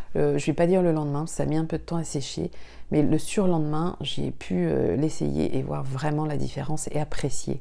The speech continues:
vraiment apprécier le blocage. Et en plus c'est un projet que je vais refaire, je vous en parle dans la dernière partie de la vidéo. Au sujet du patron du pull Newport, je précise que normalement,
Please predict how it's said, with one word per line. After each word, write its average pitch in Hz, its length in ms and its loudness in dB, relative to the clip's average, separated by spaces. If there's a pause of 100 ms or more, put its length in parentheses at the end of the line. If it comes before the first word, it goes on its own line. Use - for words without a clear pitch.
(240)
vraiment 147 400 2
apprécier - 480 0
le 139 100 2
blocage. 135 540 0
Et - 120 6
en 185 80 6
plus 233 240 2
c'est 202 200 2
un 190 80 2
projet 185 340 2
que - 100 0
je 160 100 -2
vais 160 100 4
refaire, 160 440 2
je - 80 -6
vous 165 160 2
en 160 40 2
parle 185 180 4
dans 165 80 0
la 143 100 0
dernière 165 260 2
partie - 280 -2
de 165 40 -2
la 151 80 -2
vidéo. 131 240 -2 (460)
Au 247 100 4
sujet 202 420 -2 (120)
du 202 100 -2
patron 208 720 -4
du 175 240 -4
pull 180 520 0
Newport, 190 600 2 (960)
je 190 200 0
précise 190 440 0
que 156 120 0
normalement, 165 760 -2